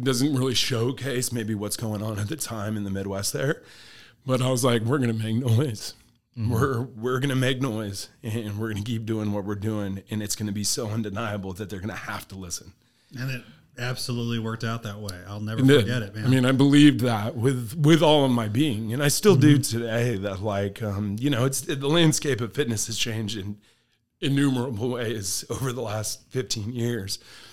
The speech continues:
Speaker 1: but there's still so much good in the Midwest that, uh, all of us are striving to contribute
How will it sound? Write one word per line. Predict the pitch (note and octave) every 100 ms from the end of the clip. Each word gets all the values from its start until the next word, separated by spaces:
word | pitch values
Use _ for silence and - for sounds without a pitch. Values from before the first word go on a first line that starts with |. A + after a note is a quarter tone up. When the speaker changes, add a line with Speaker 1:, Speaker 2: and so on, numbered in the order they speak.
| - _
Speaker 1:
but | C#3+ C3 C3+ - _ _ _ _ -
there's | A#2 C3 C#3 -
still | - D#3 D3 A2
so | G#2 B2+ D#3+
much | G#2+ B2+ C3 A2+ - -
good | A#2+ C#3+ A#2 G#2+
in | A#2
the |
Midwest | A#2+ A2 A2+ G2 G#2+ G2+ - A2+
that, | G#2 G#2+ A2 - - _ -
uh, | A#2+ G2+ - - _
all | B2+ D3+
of | C#3
us | A#2+ G#2
are | G#2 B2+ G#2+ G#2
striving | - C#3 C#3+ A#2 A#2+ G2+
to | F#2+ B2+
contribute | - - - D#3 B2+ B2+ G#2